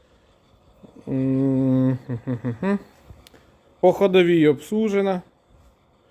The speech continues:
Газ, нагадаю, четверте покоління, дві тисячі сьомий рік.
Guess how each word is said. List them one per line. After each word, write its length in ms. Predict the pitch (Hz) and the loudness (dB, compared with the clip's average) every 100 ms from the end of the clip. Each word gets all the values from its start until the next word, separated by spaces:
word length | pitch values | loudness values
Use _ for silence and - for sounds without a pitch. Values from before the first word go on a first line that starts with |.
| _ _ - | _ _ -2
Газ, 400 | 151 160 135 151 | 2 4 2 -4
нагадаю, 580 | 135 139 135 131 127 | -4 -2 -2 0 0
четверте 480 | 120 139 135 135 131 | 0 -8 -6 -6 -6
покоління, 680 | 139 156 151 185 202 185 170 160 _ _ _ _ - | -8 -8 -4 -2 0 0 -2 -6 _ _ _ _ -8
дві 140 | 143 | -6
тисячі 340 | 139 135 143 | -4 -4 -4
сьомий 380 | 131 156 147 156 | -6 -2 0 0
рік. 200 | 175 196 | 0 -2